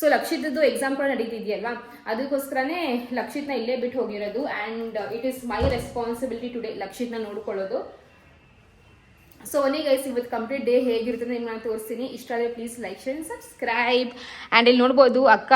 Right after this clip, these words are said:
ತಂಗಿಗೋಸ್ಕರ ಎಲ್ಲ ಕಿಚನ್ ಮಾತ್ರ ಫುಲ್ ಕ್ಲೀನಾಗಿ ಇಟ್ಟೋಗಿದ್ದಾಳೆ. ಎಲ್ಲ ಪಾತ್ರೆ ಗೀತ್ರೆ ಎಲ್ಲ ಬೆಳಗ್ಗೆ literally ಸಿಂಕಲ್ಲಿ ಏನೂ ಇಲ್ಲ,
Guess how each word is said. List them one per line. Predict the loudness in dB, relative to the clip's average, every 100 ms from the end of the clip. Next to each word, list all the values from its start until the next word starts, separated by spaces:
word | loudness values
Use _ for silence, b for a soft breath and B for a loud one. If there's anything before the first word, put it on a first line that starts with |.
| 8
ತಂಗಿಗೋಸ್ಕರ | 6 2 2 2 2 4 2
ಎಲ್ಲ | 4 2
ಕಿಚನ್ | 0 -6 0 2 4
ಮಾತ್ರ | 4 4
ಫುಲ್ | 2 2 -4
ಕ್ಲೀನಾಗಿ | -2 0 2 2 4 4
ಇಟ್ಟೋಗಿದ್ದಾಳೆ. | 2 2 4 4 4 6 4 2 -14 -20 _
ಎಲ್ಲ | 6 6
ಪಾತ್ರೆ | 8 6 6 4 4
ಗೀತ್ರೆ | 2 0
ಎಲ್ಲ | 4 4
ಬೆಳಗ್ಗೆ | 4 2 0
literally | 0 0 0 0
ಸಿಂಕಲ್ಲಿ | -2 -6 -4 -4 -2
ಏನೂ | -2 -2
ಇಲ್ಲ, | -2